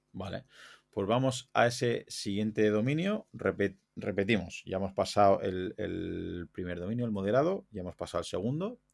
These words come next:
entre umbrales, y ahora vamos al tercero, al dominio severo. ¿Qué nos puede decir respecto a fisiología, tipos de fibra que estamos utilizando, sustrato que consume el cuerpo, sensaciones, percepción subjetiva,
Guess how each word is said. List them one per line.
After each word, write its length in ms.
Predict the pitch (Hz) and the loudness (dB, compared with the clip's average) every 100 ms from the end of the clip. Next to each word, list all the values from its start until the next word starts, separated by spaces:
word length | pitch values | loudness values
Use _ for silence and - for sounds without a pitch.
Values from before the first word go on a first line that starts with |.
| _ - | _ -20
entre 200 | 85 87 | -12 -8
umbrales, 520 | 90 135 185 214 - - - - | 0 2 2 -2 -6 -18 -20 -2
y 100 | 131 | 6
ahora 160 | 170 170 | 8 8
vamos 440 | 180 190 - - - | 6 0 -4 -6 2
al 220 | 120 107 | 2 4
tercero, 500 | 107 - 101 82 - _ _ _ _ - | 0 2 -2 -2 -12 _ _ _ _ -2
al 160 | 110 | 0
dominio 360 | 110 123 131 120 | 2 2 2 2
severo. 420 | - 90 78 - _ _ _ _ _ | 0 -2 -4 -8 _ _ _ _ _
¿Qué 140 | - 147 | 0 2
nos 160 | 131 | 2
puede 220 | 139 131 | 2 4
decir 240 | 127 135 151 | 4 2 0
respecto 580 | 117 - 113 - - 98 | -2 -2 -2 -2 2 4
a 160 | 95 | 4
fisiología, 960 | - 87 90 87 - 143 156 156 151 - - | 0 -6 -4 -4 2 4 6 4 0 -6 -8
tipos 340 | 101 101 92 | -6 -4 -4
de 100 | 92 | -4
fibra 520 | - 107 101 98 95 | -2 0 2 2 2
que 100 | 95 | -2
estamos 340 | 90 101 87 87 | -6 -8 -10 -10
utilizando, 920 | 85 85 - 120 131 131 143 143 - | -8 -8 -4 -2 -2 -2 0 -2 -4
sustrato 580 | - 95 - - 95 95 | -8 -12 -8 -4 -2 -2
que 80 | 90 | -4
consume 380 | 87 - 90 85 | -8 -10 -10 -8
el 80 | |
cuerpo, 640 | - 127 123 127 127 127 - _ - | -4 -4 -2 -4 -2 -4 -8 _ -20
sensaciones, 840 | - - - 110 120 117 117 113 | -16 -14 -8 -2 0 0 -2 -4
percepción 440 | - 90 82 98 - | -8 -14 -12 -12 -12
subjetiva, 880 | - - 82 117 123 120 120 123 | -12 -10 -6 -2 0 2 0 -2